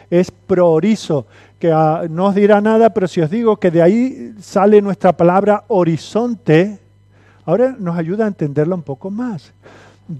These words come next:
Dios ordenó el horizonte de nuestra existencia.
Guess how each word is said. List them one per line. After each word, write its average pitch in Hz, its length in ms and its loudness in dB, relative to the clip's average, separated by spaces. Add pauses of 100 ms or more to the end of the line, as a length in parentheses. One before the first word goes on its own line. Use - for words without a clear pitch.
Dios 240 580 0
ordenó 214 840 2
el 214 260 8
horizonte 208 1040 2
de 170 140 4
nuestra 160 340 -4
existencia. 185 920 -6